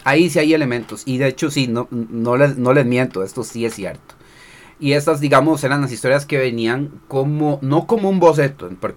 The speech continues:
pero esto ya venía, por ejemplo, con la idea de las figuras. Vos tenés, estos son los minicómics que están en ese compilado y que así venían en las figuras. Por ejemplo, si tenía la primera, primera, primera figura de He-Man,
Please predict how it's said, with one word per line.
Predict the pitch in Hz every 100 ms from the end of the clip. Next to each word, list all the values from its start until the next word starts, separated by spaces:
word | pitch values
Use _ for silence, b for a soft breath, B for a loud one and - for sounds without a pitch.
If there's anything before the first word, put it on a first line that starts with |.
| -
pero | - 120
esto | 135 151
ya | 135 135
venía, | 139 139 127 135
por | 135
ejemplo, | 123 143 110 123 139 B B B B -
con | 160 175
la | 165 131
idea | 117 120 135 139
de | 127 127
las | 113 110
figuras. | 104 110 101
Vos | 117 139
tenés, | 151 139 139
estos | 131 - 160
son | 156
los | 156
minicómics | 151 139 - 139 147
que | 117
están | - 139
en | 147
ese | 135 143
compilado | 139 127 120 110 117
y | 135
que | -
así | 98 120
venían | 160 113
en | 117
las | 131
figuras. | 107 120
Por | - 110
ejemplo, | 110 120
si | 117
tenía | 110 113
la | 127 127
primera, | 117 151 214
primera, | 139 147 -
primera | 117 123 143
figura | 123 113 123
de | 120
He-Man, | 110 143